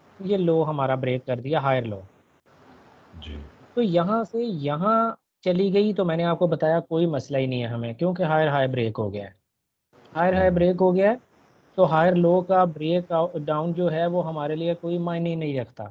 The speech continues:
Speaker 1: ठीक है?
Speaker 2: हम्म।
Speaker 1: लेकिन हायर लो हम ये समझते हैं थोड़ी देर के लिए break तो हुआ है, लेकिन अब की दफ़ा price ने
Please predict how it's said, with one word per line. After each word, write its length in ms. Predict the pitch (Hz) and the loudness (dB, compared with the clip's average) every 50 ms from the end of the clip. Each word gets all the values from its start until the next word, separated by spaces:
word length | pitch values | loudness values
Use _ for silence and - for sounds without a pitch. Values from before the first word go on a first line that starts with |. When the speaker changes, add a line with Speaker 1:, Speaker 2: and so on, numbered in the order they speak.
| - _ _ _ _ _ _ _ _ _ _ _ _ _ _ _ _ _ _ _ _ _ _ _ _ _ _ _ _ _ _ - 82 78 | -16 _ _ _ _ _ _ _ _ _ _ _ _ _ _ _ _ _ _ _ _ _ _ _ _ _ _ _ _ _ _ -20 -14 -10
Speaker 1:
ठीक 200 | 147 147 147 160 | -10 -8 -4 -2
है? 140 | 180 196 202 - | -2 -4 -4 -8
Speaker 2:
हम्म। 300 | 135 135 135 131 127 127 - _ _ _ _ 135 | -14 -14 -14 -14 -14 -16 -20 _ _ _ _ -6
Speaker 1:
लेकिन 560 | 143 156 170 180 180 - 214 208 175 123 117 - - _ _ _ _ _ _ _ _ _ _ _ - | -2 0 0 0 0 -2 -4 -4 -4 -4 -8 -12 -18 _ _ _ _ _ _ _ _ _ _ _ -8
हायर 460 | 131 143 147 160 180 208 233 233 214 | -2 0 2 2 2 2 2 0 0
लो 340 | 185 170 156 165 175 185 196 | 0 0 0 2 2 2 0
हम 240 | 175 175 175 175 175 | 0 0 -2 -2 -2
ये 180 | 180 185 185 | -2 -2 -4
समझते 640 | 180 - 156 151 160 165 156 156 - _ - 175 180 | -4 -6 -8 -6 -6 -6 -8 -10 -12 _ -6 -4 -4
हैं 260 | 170 156 165 165 170 | -4 -4 -4 -6 -6
थोड़ी 340 | 165 - - 160 160 170 180 | -8 -8 -8 -6 -4 -2 -2
देर 240 | 156 160 160 156 156 | -2 -2 -2 -2 -2
के 120 | 151 156 | -4 -4
लिए 220 | 156 160 175 185 175 | -4 -2 -2 -2 -2
break 360 | 147 143 139 147 160 156 - | -2 -2 -2 0 -2 -2 -2
तो 120 | - 185 160 | -2 -2 -2
हुआ 260 | 143 170 196 208 170 | 0 0 2 2 0
है, 160 | 117 110 - _ _ _ _ _ _ - | 0 -4 -10 _ _ _ _ _ _ -4
लेकिन 340 | 143 160 160 - 202 185 - | -4 -4 -2 -2 -4 -6 -6
अब 340 | 185 - 175 196 196 175 - - | -6 -2 -2 -2 -2 -2 -4 -4
की 140 | 226 233 | -4 -2
दफ़ा 260 | 190 190 165 180 190 190 | 0 0 0 0 -2 -2
price 500 | 175 175 165 156 160 170 185 175 180 185 | 0 0 0 0 2 0 0 -2 -4 -6
ने 260 | 190 202 208 208 | -6 -4 -4 -6